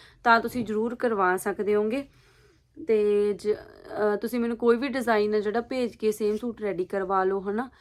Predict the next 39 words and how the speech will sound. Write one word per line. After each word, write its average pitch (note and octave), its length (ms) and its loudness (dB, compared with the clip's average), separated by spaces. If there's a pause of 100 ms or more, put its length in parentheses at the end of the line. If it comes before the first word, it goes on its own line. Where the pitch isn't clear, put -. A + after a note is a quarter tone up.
(280)
ਕੋਈ C4 140 0
ਵੀ C#4+ 100 0
ਤੁਹਾਡੇ D4 220 2
ਫੰਕਸ਼ਨ A#3+ 420 2
ਆ, A#3 60 4
ਪਾਰਟੀ G3+ 360 4
ਵੇਅਰ G#3 140 0
ਸੂਟ A3 280 -8
ਰੈਡੀ F#3+ 180 -2
ਕਰਵਾਉਣੇ, G3 380 -2
ਕਿਸੇ B3 360 -6
ਵੀ C#4+ 180 -6
ਤਰ੍ਹਾਂ F#3 240 -2
ਦੇ, F#3+ 100 0
ਹਨਾ। G3+ 160 -2
ਭੈਣਾਂ G#3 320 -2
ਦੇ G3 80 -4
ਹੁਣ F#3+ 180 -4
ਕੰਮ F#3 260 -6
'ਤੇ F#3 140 -8
ਸੂਟ F3+ 240 -10 (180)
ਵਰਕ F#3 300 -6
'ਤੇ F#3 180 -6
ਚੱਲ F3 300 -6
ਰਹੇ G#3 140 -2
ਨੇਗੇ G3 240 -2
ਸੂਟ, F3+ 280 -8 (840)
ਕੱਲ੍ਹ F#3+ 300 0
ਨੂੰ A#3 80 0
ਦਿਖਾਵਾਂਗੇ A3 560 -4
ਤੁਹਾਨੂੰ E3 320 -6 (1080)
ਸੂਟ F3+ 260 -10
ਸਾਰੇ F3 400 -6
ਆਪਾਂ, F3 260 -10 (200)
ਵਰਕ F3 320 -10
ਹੋ F#3+ 100 -8
ਕੇ F#3+ 160 -6
ਆ F3 160 -4
ਜਾਣਗੇ, F#3+ 380 -6